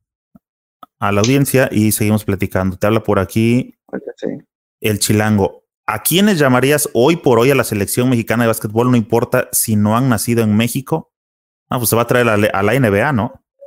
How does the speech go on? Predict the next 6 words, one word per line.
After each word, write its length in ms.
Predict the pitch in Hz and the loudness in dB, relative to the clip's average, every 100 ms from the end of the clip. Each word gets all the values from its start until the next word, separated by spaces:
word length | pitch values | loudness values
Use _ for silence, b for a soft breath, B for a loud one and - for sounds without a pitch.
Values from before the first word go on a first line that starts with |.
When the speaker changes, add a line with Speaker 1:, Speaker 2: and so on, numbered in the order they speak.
| 571 554 508 - _ - | -20 -20 -20 -20 _ -6
Speaker 2:
Sí. 320 | 135 123 123 | 0 2 2
<laughs> 1300 | 123 151 - - 156 165 - - 190 214 202 185 185 - | 0 -2 -2 0 2 0 -4 -6 -2 -2 -2 -6 -6 0
Eh, 540 | 131 131 123 120 - _ - | 4 6 6 4 -2 _ -2
pues 240 | 131 - 139 | -2 0 2
yo 500 | 143 151 160 - _ _ _ _ - | 4 6 4 0 _ _ _ _ -4
diría, 840 | 135 139 147 147 143 135 120 | 0 2 2 2 0 0 -4